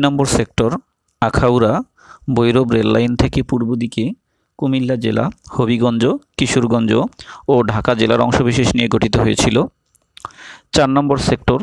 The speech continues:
সিলেট জেলার পূর্বাঞ্চল, খোয়াই, শায়েস্তাগঞ্জ রেললাইন থেকে পূর্ব ও উত্তর দিকে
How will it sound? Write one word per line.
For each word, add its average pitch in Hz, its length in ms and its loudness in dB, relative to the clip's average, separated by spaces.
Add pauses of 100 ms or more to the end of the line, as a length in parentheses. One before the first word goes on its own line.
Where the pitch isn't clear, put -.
(580)
সিলেট 127 440 0
জেলার 113 280 2 (200)
পূর্বাঞ্চল, 139 640 2 (680)
খোয়াই, 123 400 2 (400)
শায়েস্তাগঞ্জ 120 640 0 (160)
রেললাইন 120 380 0
থেকে 120 300 0 (640)
পূর্ব 147 260 2 (240)
ও - 20 4 (240)
উত্তর - 280 -2 (140)
দিকে 123 260 2